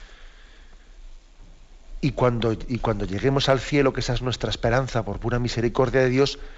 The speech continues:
confiamos que participaremos de la eternidad de Dios. Hombre, eternos, eternos, solamente Dios es eterno, ¿no? Pero sí que en el cielo esperamos participar de la eternidad de Dios. En el cielo,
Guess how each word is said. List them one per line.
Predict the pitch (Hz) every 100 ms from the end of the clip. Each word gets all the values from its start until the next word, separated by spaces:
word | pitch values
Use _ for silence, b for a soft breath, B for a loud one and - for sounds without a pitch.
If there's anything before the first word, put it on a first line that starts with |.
| B B B
confiamos | - 113 131 135 147
que | - 139
participaremos | - - 123 - 120 123 - 120 147 151
de | 139
la | 127
eternidad | 117 127 107 107 113 135
de | 120
Dios. | 104 123 113 - - - - - - - b b b b -
Hombre, | 98 92
eternos, | 92 139 135 127
eternos, | 135 143 135 139 - B B
solamente | - 135 131 131 123 117
Dios | 123 117
es | -
eterno, | 104 143 135 110
¿no? | 101 202 B B B B B B
Pero | 131 120 -
sí | - 139
que | -
en | 131
el |
cielo | 123 143 143
esperamos | - 127 127 -
participar | 139 123 120 113 113 147
de | 131
la | 120
eternidad | 113 117 117 107 110
de | 104
Dios. | 90 95 90 - - - - - - - - - - - - - 78 76 - B B B B B B -
En | 101
el | 92
cielo, | - 131 131 131 123